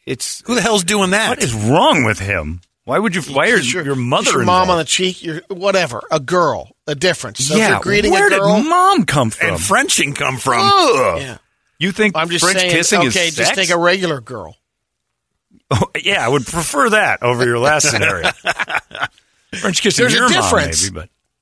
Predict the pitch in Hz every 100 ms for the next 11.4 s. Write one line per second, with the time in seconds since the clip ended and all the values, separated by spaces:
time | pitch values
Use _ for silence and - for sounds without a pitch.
0 | _ _ _ _ - 196 220 170 190 190
1 | - 208 - - 143 117 131 127 135 -
2 | 143 185 - _ _ _ _ - - 135
3 | - 180 - 196 165 180 170 180 196 185
4 | 175 180 185 170 156 156 180 180 139 175
5 | 170 185 202 - - 180 151 147 156 156
6 | 127 113 127 131 127 120 117 107 87 82
7 | 80 170 - 101 98 - 160 160 - _
8 | _ _ _ _ _ _ _ _ _ _
9 | _ _ - 240 285 196 180 156 135 185
10 | 175 170 185 180 - 160 135 120 92 -
11 | 113 - -